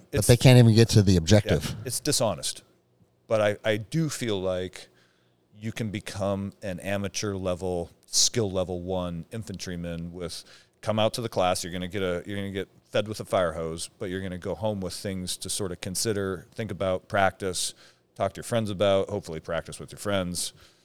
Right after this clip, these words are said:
Speaker 2: And that, that's a more realistic goal. And, and that's what the American Minuteman was in the Revolutionary War, right? There, there were people with jobs and families who had responsibilities at home, but when the British invaded, they were like, "I got my shit and I'm ready to go."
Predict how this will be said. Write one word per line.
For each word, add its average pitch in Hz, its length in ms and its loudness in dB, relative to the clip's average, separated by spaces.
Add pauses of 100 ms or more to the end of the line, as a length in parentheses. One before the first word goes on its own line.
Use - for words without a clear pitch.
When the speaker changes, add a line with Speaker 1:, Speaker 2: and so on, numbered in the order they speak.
(340)
Speaker 2:
And 104 160 -6
that, 110 200 2
that's 117 220 0
a 117 40 -4
more 104 300 -4
realistic 95 480 -4
goal. 107 220 0
And, 95 100 -6
and 117 140 0
that's - 240 0
what 117 240 -2
the 104 140 -4
American 98 440 -4
Minuteman 92 400 -2
was 90 220 -4
in 87 80 -10
the 85 80 -10
Revolutionary 87 580 -6
War, 90 240 -4
right? 78 180 -6
There, 92 200 -8 (100)
there 110 100 -2
were 98 40 -2
people 135 320 -4
with 92 120 -4
jobs 98 360 2
and 87 120 -6
families 104 440 0
who 92 140 -6
had 98 380 2
responsibilities 101 920 -2
at 92 140 0
home, 123 300 0
but 101 160 -2
when 104 280 -4
the 98 60 -6
British 98 300 -4
invaded, 101 400 -2
they 104 80 -4
were 98 80 -2
like, 92 200 -4 (260)
"I 92 60 -8
got 92 140 -2
my 87 60 -8
shit 95 200 -4
and 82 80 -10
I'm 87 100 -8
ready 78 180 -8
to 73 80 -12
go." 73 160 -8